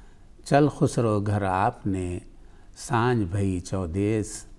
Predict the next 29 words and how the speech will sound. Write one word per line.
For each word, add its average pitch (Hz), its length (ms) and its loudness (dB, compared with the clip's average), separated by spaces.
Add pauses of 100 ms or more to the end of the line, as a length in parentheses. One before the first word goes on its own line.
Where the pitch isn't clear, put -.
(1600)
ملا 170 340 10
وجہی 160 420 6
نے 131 300 6 (100)
سبرس 135 580 0
میں 117 280 0
خسرو 151 520 2
کا 113 360 2
ایک 117 240 -2
اور 131 180 4
دوہا 104 500 0 (560)
نقل 120 340 2
کیا 113 380 2
ہے، 95 220 -2
جس 101 220 -4
کا 110 120 2
پہلا 113 340 0
مصرع 104 420 -2 (500)
کچھ 110 180 0
اس 104 160 0
طرح 117 260 4
ہے، 90 260 -2 (1120)
"پنکھا 151 500 4
ہو 131 180 6
کر 143 240 2
میں 120 360 2
ڈلی، 107 520 2 (500)
ساقی 120 560 0
تیرا 107 520 2
چاؤ۔" 104 500 2